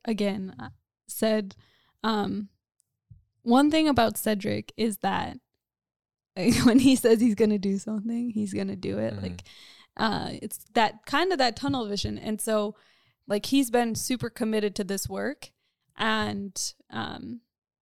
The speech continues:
Speaker 1: it's just, it's made a huge difference. I mean, we both have been committed, but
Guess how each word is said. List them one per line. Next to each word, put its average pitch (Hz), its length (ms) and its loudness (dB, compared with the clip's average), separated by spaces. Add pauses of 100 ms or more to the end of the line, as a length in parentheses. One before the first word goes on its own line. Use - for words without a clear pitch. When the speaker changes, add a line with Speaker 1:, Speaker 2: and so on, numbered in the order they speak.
(260)
Speaker 1:
it's 233 180 -2
just, 214 280 2
it's 202 200 -4
made 202 260 -2
a 180 100 -2
huge 196 380 -6
difference. - 560 -8
I 226 100 0
mean, 196 220 2
we 220 120 0
both 233 240 4
have 196 160 -6
been 185 160 -6
committed, 185 420 -8
but - 220 -4